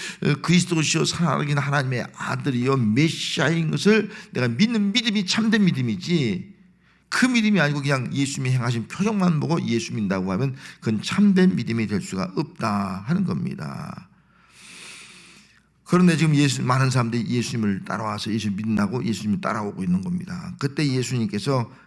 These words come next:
그 마음 속을, 그 사람 속을 다 아신 거예요. 그래서 그들에게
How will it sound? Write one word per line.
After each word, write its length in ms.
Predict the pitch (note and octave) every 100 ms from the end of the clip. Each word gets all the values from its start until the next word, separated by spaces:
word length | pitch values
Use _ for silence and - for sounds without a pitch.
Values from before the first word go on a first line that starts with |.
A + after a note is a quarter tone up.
| _
그 220 | - -
마음 680 | F#3+ F#3 - - - A#2 C#3
속을, 500 | C3 - B2+ G#2 F2+
그 120 | -
사람 220 | B2+ A#2+ A2+
속을 280 | - A#2
다 200 | F#2+ -
아신 280 | A2+ - G#2
거예요. 220 | E2+ F2+ D#2 -
그래서 160 | C3 C3+
그들에게 540 | B2+ A2+ A2 C3